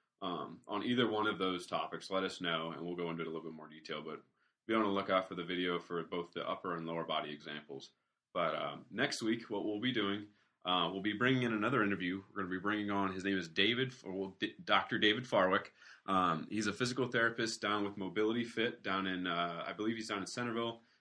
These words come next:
and down in the Cincinnati area. Um, he's also a sports physical therapist, so he's gonna come on. He's gonna talk a little bit,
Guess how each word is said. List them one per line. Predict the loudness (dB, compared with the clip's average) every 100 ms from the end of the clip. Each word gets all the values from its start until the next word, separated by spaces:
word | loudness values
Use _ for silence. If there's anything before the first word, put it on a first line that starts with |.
| -10
and | -2
down | 0 0
in |
the | -2
Cincinnati | -4 -6 -2 -2 0 0
area. | 0 0 -2 -6 _ _ _ -4
Um, | 0 2 0 -2 -4
he's | -2 0
also | 2 0 0 0 0
a | -4
sports | -4 -2 -2
physical | -4 -6 -4
therapist, | -4 -4 -6 -8
so | -6
he's | -4 -4
gonna | -4 -4
come | -4 -4
on. | -2 -4 -6
He's | -6
gonna | -6
talk | -4 -4 -4 -6
a |
little | -4 -2
bit, | 0 -2